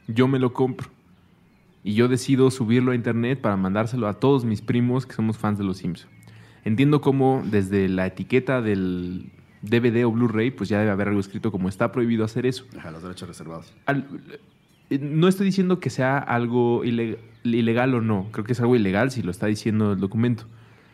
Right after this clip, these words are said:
Speaker 1: Pero no sé si yo le llamaría piratería porque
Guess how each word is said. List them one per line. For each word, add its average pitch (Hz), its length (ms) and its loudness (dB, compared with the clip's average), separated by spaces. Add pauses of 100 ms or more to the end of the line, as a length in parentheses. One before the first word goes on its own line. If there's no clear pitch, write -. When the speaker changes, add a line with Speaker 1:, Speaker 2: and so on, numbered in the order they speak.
(220)
Speaker 1:
Pero 170 420 2 (400)
no 127 220 0
sé 151 120 -4
si 143 140 -8
yo 131 120 4
le 143 100 4
llamaría 110 400 0
piratería 117 560 0
porque 101 320 -6